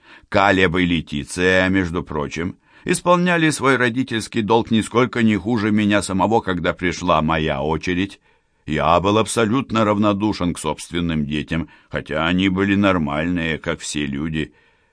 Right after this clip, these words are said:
Может, мне было бы даже забавнее возиться со своими детишками, будь они чудышками, как Элиза и я. Хей-хо.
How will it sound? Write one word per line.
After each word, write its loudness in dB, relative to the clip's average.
Может, 4
мне 6
было 4
бы 2
даже 2
забавнее 4
возиться 0
со -6
своими 2
детишками, -2
будь -4
они -2
чудышками, 2
как -4
Элиза -2
и -2
я. -2
Хей-хо. -8